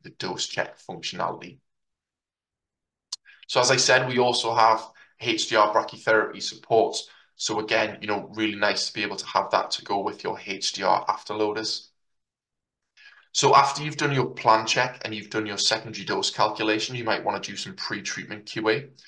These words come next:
Again, we have multiple ways that you can do this. So you can deploy the epid,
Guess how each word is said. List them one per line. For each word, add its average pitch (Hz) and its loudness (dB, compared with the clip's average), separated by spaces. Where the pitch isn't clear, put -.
Again, 120 2
we 123 2
have 113 4
multiple 113 -2
ways 104 0
that - -8
you 101 -10
can 95 -14
do 95 -8
this. - -4
So - -6
you 113 -6
can 117 -8
deploy 117 2
the 107 2
epid, 143 -2